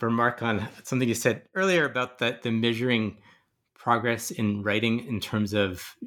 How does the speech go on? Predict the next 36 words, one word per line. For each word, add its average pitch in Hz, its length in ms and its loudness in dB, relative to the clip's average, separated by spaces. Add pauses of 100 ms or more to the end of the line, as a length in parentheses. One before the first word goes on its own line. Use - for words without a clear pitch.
(120)
numbers 110 340 0
of 104 220 -8
words 131 480 2 (220)
produced. 151 500 -2 (420)
Um, 101 280 0
and 110 100 2
it - 20 4
reminds 110 500 0
me 110 120 0
of 101 220 0
a, 104 220 -4
a - 20 -2
comment, 104 420 0
I, 104 200 -4 (100)
and 98 240 -2 (280)
think 233 140 0
it 240 40 2
was 143 120 -2
from 110 340 -2
Jim 110 200 -2
Horning, 120 300 2 (500)
about 107 480 2 (280)
the 107 120 -2
way 113 240 2
to 113 100 2
measure 107 320 0
progress 107 400 0
in 104 100 -2
code 110 280 2
is 95 100 -4
how 117 120 0
much 107 180 0
you've 98 160 -4
deleted. 98 480 0 (540)
And 98 400 0
I 104 240 0